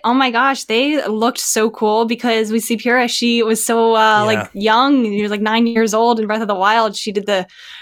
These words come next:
Speaker 1: reverse aging thing. She looks so cool in this one. I love her.
Speaker 2: My
Speaker 1: And
Speaker 2: favorite
Speaker 1: Robbie,
Speaker 2: th-
Speaker 1: Robbie looks so cool too.
Speaker 2: my favorite takeaway legit was Impa. Impa is badass.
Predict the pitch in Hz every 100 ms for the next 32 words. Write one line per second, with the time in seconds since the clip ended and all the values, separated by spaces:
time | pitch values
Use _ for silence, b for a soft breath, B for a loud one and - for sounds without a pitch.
0 | B 214 208 214 214 208 208 208 202 185
1 | 190 240 240 233 - - - 220 220 226
2 | - - 202 196 180 170 - 175 170 175
3 | - 165 160 175 175 180 - 139 208 247
4 | 202 196 196 190 - 220 247 240 196 190
5 | 165 170 175 175 180 185 240 196 160 156
6 | 143 127 123 120 127 127 117 110 98 120
7 | 127 95 - _ _ - 135 - 107 101
8 | - _ - - - 104 98